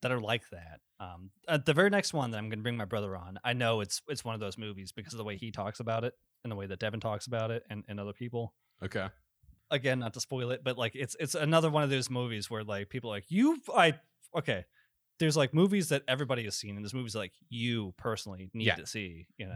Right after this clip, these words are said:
Speaker 2: You, Tyler, should have grown up on The Goonies.
Speaker 1: Yes,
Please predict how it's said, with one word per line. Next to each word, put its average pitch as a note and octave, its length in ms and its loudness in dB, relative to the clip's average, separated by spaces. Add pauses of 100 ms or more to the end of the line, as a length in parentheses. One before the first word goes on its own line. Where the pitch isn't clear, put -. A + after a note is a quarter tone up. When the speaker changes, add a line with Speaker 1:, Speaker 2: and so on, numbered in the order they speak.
Speaker 2:
You, A3 180 4
Tyler, A#2 680 2
should E3 340 -2
have B2 200 2
grown A2 240 -4
up G2+ 160 -8
on F#2+ 140 -8
The E2+ 100 -14
Goonies. A#1 600 -10
Speaker 1:
Yes, D3+ 440 6